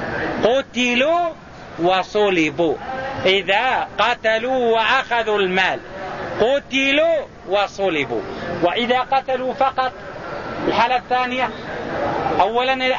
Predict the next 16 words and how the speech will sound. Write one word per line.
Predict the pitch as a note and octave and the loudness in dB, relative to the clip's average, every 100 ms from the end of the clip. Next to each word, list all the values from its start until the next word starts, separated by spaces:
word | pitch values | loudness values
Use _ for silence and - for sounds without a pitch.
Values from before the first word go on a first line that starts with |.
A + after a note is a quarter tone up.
| A3+ G#3+ | -2 0
يقول | A#3 C4 | 2 4
أربع | C4+ A#3+ G3 | 2 2 0
حالات. | F#3 F3+ C#3 - - - - - D#3+ | 0 -2 -2 -4 -16 -14 -14 -2 -2
الحالة | D3+ G#3 B3 C4 | 2 2 2 2
الأولى | B3+ C#4+ C#4+ D4+ C#4+ - - - - G3 | 2 2 2 2 -2 -10 -16 -12 0 0
أن | A#3 | 2
يقتلوا | A3+ A3 - A#3+ B3+ A#3+ A3+ A3 | 2 0 -2 -4 0 2 4 4
ويأخذوا | A3+ A3+ G#3 G#3+ F#3+ F#3 | 2 2 0 -2 2 2
المال، | E3+ F3 C#3+ A#2 - - - - - - | 2 2 0 -4 -14 -14 -12 -12 -2 0
فحكمهم | D3 A3+ - G3 G3+ G3+ C#4 E4 E4 - - - F#3 | 2 0 -2 -2 -2 2 2 0 -4 -20 -20 0 0
أن | G#3 | 2
يقتلوا | G3+ G3 - - A#3+ C4+ B3+ B3 A3 G#3+ | 2 0 0 0 2 2 0 0 2 2
ويصلبوا. | G3+ G3 - E3+ E3+ D#3+ A#2 - - - - - | 2 -2 -2 0 0 0 -10 -10 -12 -10 -8 -2
الحالة | E3 - C4 D4 | 0 2 2 2
الثانية، | C4+ C4 B3+ B3+ C#4+ D4 - - - - - - - - - - - - - - - - G#3 G3 - - - - | -2 0 0 0 0 0 -4 -20 -18 -18 -16 -14 -14 -12 -10 -10 -6 -2 -2 0 -2 -2 -2 -2 -2 -2 0 2
نعم، | F3+ B3+ | 2 0